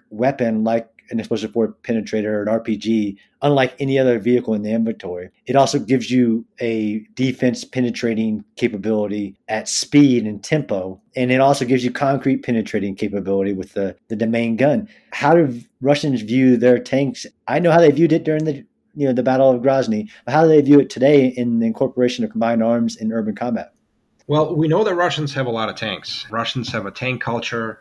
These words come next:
Speaker 2: There's a great love and respect for the tank. In fact, Russians have modernized different tank systems from the Cold War, right? So Russia today has a modernized T seventy-two tank, modernized T eighty tank, and, and the T ninety, which is a more modern addition.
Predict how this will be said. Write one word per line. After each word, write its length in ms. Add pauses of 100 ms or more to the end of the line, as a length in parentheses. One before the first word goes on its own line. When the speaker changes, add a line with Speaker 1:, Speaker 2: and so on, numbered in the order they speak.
Speaker 2:
There's 420
a 60
great 320
love 180
and 100
respect 440
for 100
the 120
tank. 400 (100)
In 60
fact, 300
Russians 480 (140)
have 200
modernized 1000 (220)
different 480
tank 340
systems 760
from 180
the 80
Cold 260
War, 320
right? 280
So 120
Russia 300
today 360
has 220
a 60
modernized 560
T 80
seventy-two 520
tank, 420 (220)
modernized 840
T 200
eighty 220
tank, 460 (100)
and, 120
and 200
the 60
T 180
ninety, 360
which 200
is 100
a 60
more 160
modern 320
addition. 480